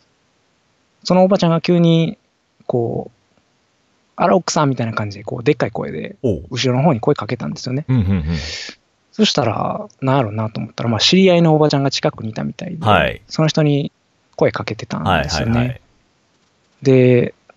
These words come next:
Speaker 1: まあ、別に気にしてなかったら、そのおばちゃんが僕の前にスッて入ったんですよ。
Speaker 2: うー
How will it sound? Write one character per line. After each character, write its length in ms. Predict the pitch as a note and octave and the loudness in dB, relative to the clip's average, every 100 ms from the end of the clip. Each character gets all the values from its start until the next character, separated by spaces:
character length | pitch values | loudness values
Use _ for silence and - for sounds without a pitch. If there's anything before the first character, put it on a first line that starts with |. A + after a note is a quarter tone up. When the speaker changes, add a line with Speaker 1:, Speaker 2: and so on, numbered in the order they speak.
| - | -2
Speaker 1:
ま 120 | D3+ | 0
あ、 40 | B2+ A#2+ _ | 0 -4 _
別 240 | C#3+ - | 0 2
に 100 | C3+ | 0
気 140 | B2 D3 | 2 2
に 80 | C#3+ | 2
し 80 | |
て 80 | - | 2
な 100 | C#3 | 0
か 80 | A#2+ | 0
っ 60 | - | -6
た 100 | - | -6
ら、 220 | F#2+ G#2 F#3 | -4 -4 -4
そ 160 | - F3+ | 0 4
の 120 | F3+ | 4
お 60 | |
ば 120 | E3 D#3+ | 4 2
ち 80 | |
ゃ 60 | D3+ | 2
ん 80 | C#3+ | 2
が 80 | B2 | 0
僕 240 | A2 C3 | -2 0
の 120 | C3+ | 2
前 160 | D#3+ D3 | 4 2
に 60 | |
ス 240 | G#2+ - F#3+ | 2 2 2
ッ 20 | |
て 180 | - - | 0 -2
入 240 | F#2+ A2 | 2 4
っ 20 | A#2 | 6
た 60 | |
ん 100 | A#2 | 6
で 80 | A#2 | 6
す 60 | A#2 | 6
よ。 60 | |
Speaker 2:
う 120 | A#2 | 6
ー 460 | B2 F#2 A2 G2 F#2 | 4 2 2 2 -2